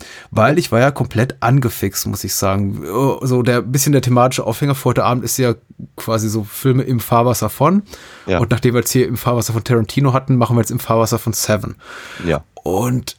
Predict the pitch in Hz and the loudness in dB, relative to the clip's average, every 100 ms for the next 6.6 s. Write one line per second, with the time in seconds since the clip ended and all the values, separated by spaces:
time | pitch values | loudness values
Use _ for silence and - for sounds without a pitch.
0 | - 113 110 110 107 107 113 117 - 120 | -4 -2 -2 -4 -2 0 0 -2 0 2
1 | 117 95 101 95 - 95 98 104 - 107 | 2 2 4 2 2 2 4 2 2 2
2 | 113 113 117 113 110 107 101 101 95 98 | 2 2 2 2 4 2 2 2 0 -4
3 | - 123 117 123 113 104 117 117 107 92 | -4 0 2 2 0 0 0 0 2 2
4 | 127 156 160 156 143 139 131 127 123 120 | 2 -2 -6 -8 -6 -2 -2 -2 -2 -2
5 | 123 - 120 120 120 113 113 113 131 131 | -2 0 2 4 2 0 0 0 -2 -2
6 | 78 95 104 113 120 127 | -2 -2 -2 -2 -2 -4